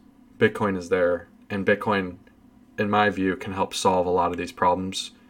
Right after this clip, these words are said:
because at least you can get ownership of your asset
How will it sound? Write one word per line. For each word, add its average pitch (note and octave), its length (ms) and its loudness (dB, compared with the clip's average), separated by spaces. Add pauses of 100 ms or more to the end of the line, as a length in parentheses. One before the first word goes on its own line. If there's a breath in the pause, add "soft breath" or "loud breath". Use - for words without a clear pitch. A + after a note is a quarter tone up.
(220 soft breath)
because A2 220 0
at G2 120 4
least A2 200 0
you A2+ 60 -2
can G#2+ 100 -8
get F#2+ 180 0
ownership G2+ 460 -2
of F2+ 220 0
your F2+ 400 -2 (800)
asset - 480 0